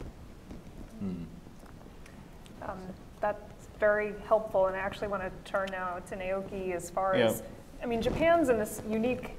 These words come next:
Speaker 2: situation
Speaker 1: Yep.
Speaker 2: because, one, Prime Minister Abe's
Speaker 1: Mm-hmm.
Speaker 2: leadership, but
Speaker 1: Mm-hmm.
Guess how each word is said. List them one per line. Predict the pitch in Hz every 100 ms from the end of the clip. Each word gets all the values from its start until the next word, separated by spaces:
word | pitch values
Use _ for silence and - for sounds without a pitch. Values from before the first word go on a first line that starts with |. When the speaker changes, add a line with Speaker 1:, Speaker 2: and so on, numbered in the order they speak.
| -
Speaker 2:
situation | - 226 - 208 202 214 247
Speaker 1:
Yep. | 247
Speaker 2:
because, | 190 - 208 202 190 - - - - - - -
one, | 226 214 202 208 254 269 - - -
Prime | - 208
Minister | 202 202 208
Abe's | 196 196
Speaker 1:
Mm-hmm. | 196
Speaker 2:
leadership, | 240 247 233 - 190 180
but | - 123
Speaker 1:
Mm-hmm. | 143